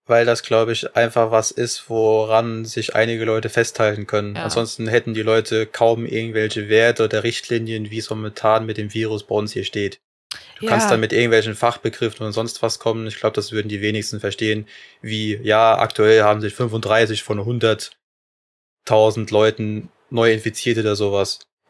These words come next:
Speaker 1: Das ist eher verständlich als irgendwas Komplizierteres.
Speaker 2: Ja, wobei du ja sagen könntest, okay, aktuell sind zum Beispiel im Raum Mainz sind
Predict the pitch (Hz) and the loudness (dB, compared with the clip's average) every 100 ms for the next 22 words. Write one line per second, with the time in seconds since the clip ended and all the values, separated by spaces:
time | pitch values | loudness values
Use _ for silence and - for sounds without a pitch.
0 | _ 110 104 - 110 110 104 101 110 104 | _ -4 -4 -2 2 4 4 0 0 0
1 | 104 101 98 95 107 98 95 - 104 98 | -2 2 2 2 -2 -2 -4 -6 -8 -6
2 | - 101 98 98 - - 175 226 214 208 | -4 -2 -2 -4 -10 -4 4 4 6 6
3 | 208 202 185 190 208 214 196 190 - - | 6 4 4 2 0 -4 -2 -4 -6 -4
4 | 220 214 190 - 220 170 196 175 202 208 | 0 2 2 0 2 4 2 0 -4 -6
5 | - 185 185 190 - 196 190 190 - 175 | -6 0 0 0 -2 0 0 0 -2 -2
6 | 190 190 190 190 185 185 190 190 180 175 | -2 -2 -6 0 4 4 4 -6 -12 -14
7 | _ - 190 240 277 285 - - - _ | _ -2 2 4 2 0 -2 -2 -8 _
8 | _ _ _ - 226 233 240 - | _ _ _ -2 0 0 -6 -10